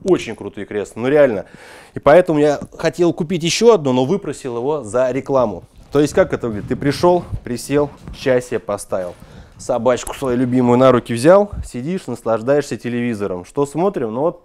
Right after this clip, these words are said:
в данный момент скажите, откуда у вас миллиарды Навального?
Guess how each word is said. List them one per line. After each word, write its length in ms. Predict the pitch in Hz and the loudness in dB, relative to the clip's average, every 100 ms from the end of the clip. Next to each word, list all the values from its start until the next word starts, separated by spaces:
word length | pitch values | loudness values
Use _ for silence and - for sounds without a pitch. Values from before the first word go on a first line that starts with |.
| - | -14
в 60 | 120 | -8
данный 420 | - 196 180 175 | -2 0 2 2
момент 360 | 196 160 180 - | 2 2 -2 -2
скажите, 520 | 143 127 165 180 165 | -2 -2 -2 -6 -8
откуда 580 | - 131 - 170 160 151 | -6 -10 -8 -8 -4 -2
у 60 | |
вас 260 | 131 139 - | 0 -2 -2
миллиарды 580 | 127 127 131 135 131 127 - - - - | -6 0 0 0 -2 -6 -12 -20 -16 0
Навального? 680 | 131 139 117 104 98 92 | 2 4 4 2 -4 -6